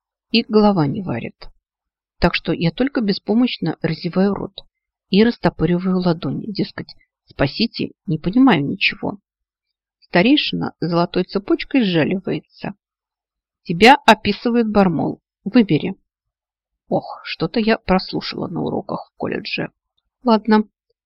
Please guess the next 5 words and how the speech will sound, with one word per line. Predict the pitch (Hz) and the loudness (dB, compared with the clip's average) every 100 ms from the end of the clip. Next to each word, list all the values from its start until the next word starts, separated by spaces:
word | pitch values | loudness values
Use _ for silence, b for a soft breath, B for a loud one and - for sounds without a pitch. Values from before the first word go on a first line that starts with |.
| - | -6
поищем | 156 156 185 - 254 | -4 -2 -2 -2 0
Бармол, | 226 202 170 156 - _ _ _ _ | 4 4 2 -4 -8 _ _ _ _
которые | 165 - 165 196 220 - | -8 -2 2 2 2 -2
меня | 156 147 151 | -6 -4 -4
описывают. | 175 - 165 - 202 214 185 | -4 -6 -12 -12 -14 -12 -12